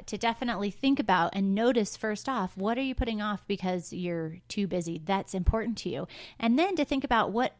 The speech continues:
you know, what is, what do you wanna prioritize? And I, that's where I kind of started riffing last night on Facebook, 'cause I thought,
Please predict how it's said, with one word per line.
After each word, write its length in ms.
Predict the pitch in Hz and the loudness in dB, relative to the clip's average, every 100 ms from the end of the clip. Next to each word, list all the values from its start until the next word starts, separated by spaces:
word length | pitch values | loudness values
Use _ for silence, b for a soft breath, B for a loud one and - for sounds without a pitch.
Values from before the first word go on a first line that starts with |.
| - | -6
you 160 | 202 | -2
know, 140 | 196 185 | 0 -2
what 300 | 190 302 330 | 0 2 4
is, 540 | 359 466 185 - - - | 4 4 2 -2 -12 -18
what 220 | - 190 262 | -10 -6 -2
do 60 | |
you 120 | 320 | 0
wanna 260 | 208 180 339 | 2 2 0
prioritize? 760 | - 170 110 92 - - - - | -2 -2 -2 -4 -6 -6 -6 -6
And 140 | 190 | -2
I, 120 | 185 185 | -2 0
that's 280 | 202 - | 0 0
where 140 | 220 190 | 0 2
I 100 | 180 | 2
kind 180 | - 175 | 0 -4
of 100 | 170 | -4
started 340 | - 180 175 | -2 0 0
riffing 400 | 170 196 - 180 | 0 -2 -2 -4
last 260 | 170 165 - | -2 -2 -2
night 160 | 208 | 0
on 120 | 196 170 | 0 0
Facebook, 380 | 233 277 - - | -2 -2 -4 -4
'cause 120 | 175 | 0
I 120 | 175 | 0
thought, 320 | 180 175 - | 0 -2 -2